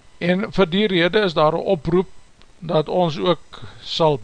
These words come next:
bid, en ek gaan vra dat jy saam met my sal bid, dat ons bid vir ons mense hier in Suid-Afrika. Miskien is daar ook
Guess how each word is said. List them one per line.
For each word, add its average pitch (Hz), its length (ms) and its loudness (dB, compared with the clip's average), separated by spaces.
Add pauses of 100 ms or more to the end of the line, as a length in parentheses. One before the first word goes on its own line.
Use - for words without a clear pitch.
bid, 196 340 2
en 156 120 -6
ek 139 180 -10
gaan 143 160 -10
vra 160 280 2
dat 151 200 -6
jy 139 320 -4 (1120)
saam 180 380 4
met 180 180 -2
my 165 160 0
sal 156 280 -4 (100)
bid, 196 180 -2 (180)
dat - 160 -14
ons 135 320 -12
bid 156 160 -4 (1400)
vir 202 240 4
ons 196 360 0
mense 160 460 -4
hier 180 460 0
in 170 160 -4
Suid-Afrika. 156 840 -2
Miskien 156 400 -8
is 139 160 -4
daar 127 220 -6
ook - 320 -12